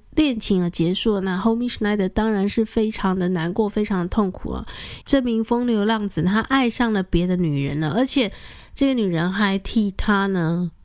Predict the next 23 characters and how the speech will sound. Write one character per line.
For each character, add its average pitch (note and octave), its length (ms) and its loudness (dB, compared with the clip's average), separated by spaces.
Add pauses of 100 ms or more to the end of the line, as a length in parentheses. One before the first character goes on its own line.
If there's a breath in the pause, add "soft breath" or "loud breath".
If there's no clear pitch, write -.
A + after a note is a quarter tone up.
生 A3+ 280 0
下 G#3+ 200 0
了 F3+ 100 -4
一 F3 60 0
个 F3 100 0
儿 - 460 -6
子 - 180 -2
哦。 C#3+ 160 -4
这 B3 140 0
个 E3 220 -2
儿 F#3+ 120 2
子 F#3 200 0
呢， E3+ 260 0
叫 G#3 240 0
做 G#3 140 0
安 G#3 300 -2
东 G#3 280 0
尼 D#3+ 200 0
哦。 D3 140 0 (480 loud breath)
他 E4+ 180 4
后 F4 220 2
来 A3+ 220 -2
有 G#3+ 360 2